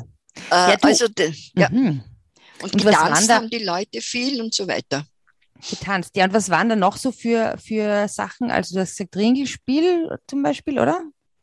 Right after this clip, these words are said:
Speaker 1: Ringelspiele, Schießbuden, äh, Rutschbahnen, eben wie gesagt, Kettenkarussells, äh, und, äh, alles, was, äh, und natürlich zum Essen und zum Trinken sehr viel,
Speaker 2: Mhm.
Speaker 1: weil eben
Speaker 2: Yum, yum,
Speaker 1: wirklich
Speaker 2: yum.
Speaker 1: sehr viele,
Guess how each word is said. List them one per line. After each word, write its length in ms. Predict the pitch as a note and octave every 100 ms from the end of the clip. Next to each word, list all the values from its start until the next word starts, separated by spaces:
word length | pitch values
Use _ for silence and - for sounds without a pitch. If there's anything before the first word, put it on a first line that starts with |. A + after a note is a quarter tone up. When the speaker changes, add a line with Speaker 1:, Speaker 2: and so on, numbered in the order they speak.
| _
Speaker 1:
Ringelspiele, 640 | F3 A3 A3 G#3 - F#3+ G3
Schießbuden, 1200 | - G3 F#3+ F#3 - - F#3+ F#3 F#3 F#3+ F#3 F3 - - - - -
äh, 60 |
Rutschbahnen, 1400 | D3 D#3 E3+ G3+ - - - E3+ E3+ E3+ E3+ E3+ F3 D#3+ D#3+ _ - _
eben 240 | E3 F3
wie 80 | F3+
gesagt, 300 | - D#3 -
Kettenkarussells, 1300 | G3 F#3 - F#3+ F3 C#3+ D#3+ E3+ E3+ D#3 E3+ E3+ - - - G#3 -
äh, 300 | - D#3 D3+ - _
und, 520 | F#3+ F#3 F3 E3+ D#3+ - -
äh, 380 | E3 D#3 D3+ D3+ D#3+ -
alles, 420 | C#3+ E3 F#3 -
was, 520 | D#3 D#3+ - - - - _ _ _
äh, 140 | - D3+
und 260 | - F#3+
natürlich 400 | F#3 F#3 F3+ E3+ -
zum 140 | E3+
Essen 460 | D3 E3 - G#3 F#3+
und 160 | E3+
zum 200 | - E3
Trinken 460 | - E3+ G3 - G3+
sehr 260 | - E3+
viel, 280 | F3 - G#3+ -
Speaker 2:
Mhm. 340 | C#3+ D3 E3+
Speaker 1:
weil 240 | B2 E3+ -
eben 240 | F#3+ G3 -
Speaker 2:
Yum, 80 | -
yum, 80 |
Speaker 1:
wirklich 260 | - - A2+
Speaker 2:
yum. 80 | A2+
Speaker 1:
sehr 140 | D#3+
viele, 480 | - F#3 F#3 F#3